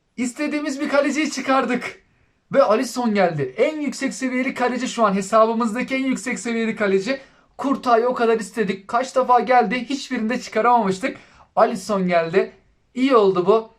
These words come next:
Sonunda şu hesabımıza da en çok istediğim kalecilerden biri çıkmış oldu. Ben bu oyunda genelde Alisson, Ederson, kullanırsam Kurtay'ı kullanıyordum. Üç tane kaleci.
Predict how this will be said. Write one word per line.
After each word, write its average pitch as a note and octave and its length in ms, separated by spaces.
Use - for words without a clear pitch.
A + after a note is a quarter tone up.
Sonunda B3+ 440
şu C4 140
hesabımıza A#3+ 640
da G3 220
en B3 180
çok B3 180
istediğim A#3+ 300
kalecilerden A3 580
biri G#3+ 160
çıkmış G#3 340
oldu. G#3+ 320
Ben D4 220
bu D4+ 80
oyunda C4+ 280
genelde B3+ 540
Alisson, G3 540
Ederson, A#3 640
kullanırsam C4 600
Kurtay'ı G3+ 460
kullanıyordum. E3 680
Üç C4+ 200
tane A3 280
kaleci. F#3+ 480